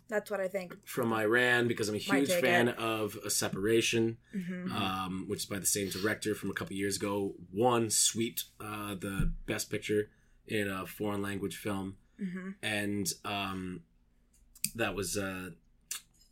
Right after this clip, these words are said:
Speaker 2: I was really sad to not get that. Other ones up for awards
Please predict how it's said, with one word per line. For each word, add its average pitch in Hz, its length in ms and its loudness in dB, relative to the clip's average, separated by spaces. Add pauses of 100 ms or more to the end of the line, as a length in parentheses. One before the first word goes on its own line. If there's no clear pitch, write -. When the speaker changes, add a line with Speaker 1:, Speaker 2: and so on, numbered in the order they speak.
(120)
Speaker 2:
I 95 40 -10
was 95 160 -8
really 92 420 -4
sad 90 260 -8
to 90 60 -8
not 87 180 -10
get - 140 -8
that. 85 200 -6 (340)
Other 135 180 8
ones 123 220 6
up 120 120 4
for 120 140 2
awards 107 420 6